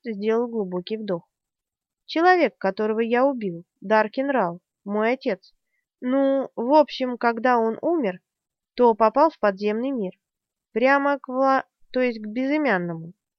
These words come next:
Но прошлой ночью он вернулся. Прошел через дыру в завесе. Теперь он снова в нашем мире и готовится разорвать завесу окончательно».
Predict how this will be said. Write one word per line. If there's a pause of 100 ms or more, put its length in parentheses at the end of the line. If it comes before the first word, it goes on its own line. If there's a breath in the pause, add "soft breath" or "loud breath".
(760)
Но
прошлой
ночью
он
вернулся. (640)
Прошел
через
дыру
в
завесе. (680)
Теперь
он
снова
в
нашем
мире
и
готовится
разорвать
завесу
окончательно».